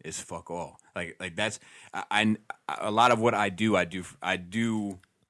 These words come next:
Speaker 1: because
Speaker 2: the
Speaker 1: I,
Speaker 2: people.
Speaker 1: for the people, for the people, wh-, and whether that's my wife or
Speaker 2: Yeah.
Speaker 1: my kids or
Speaker 2: Yeah.
Speaker 1: my grandmother or my father
Speaker 2: Yeah,
Speaker 1: or,
Speaker 2: yeah, yeah.
Speaker 1: you know,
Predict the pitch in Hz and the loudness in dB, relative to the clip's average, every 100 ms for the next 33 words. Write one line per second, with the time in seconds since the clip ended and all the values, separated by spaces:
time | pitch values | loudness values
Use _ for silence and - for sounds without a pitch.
0 | _ _ _ _ - 180 175 180 - - | _ _ _ _ 8 10 12 8 6 8
1 | 208 180 - 120 - - 160 - 117 139 | 8 8 2 0 -6 -8 -10 -10 -2 0
2 | 127 180 107 123 127 131 131 127 117 110 | 0 0 2 2 2 0 -2 0 0 0
3 | 104 - 82 78 110 143 - _ 90 110 | -4 -6 -10 -8 -8 -10 -14 _ 4 6
4 | 101 82 127 123 127 - - 92 80 165 | 8 6 -2 -6 -6 -2 4 4 4 -2
5 | 117 131 127 120 123 120 76 82 80 - | 0 2 2 2 0 -2 -4 -8 -8 -2
6 | 127 127 120 117 117 113 101 95 90 85 | 0 2 0 -2 6 8 8 8 4 0
7 | - _ _ - 101 98 92 | -6 _ _ -8 -6 -6 -8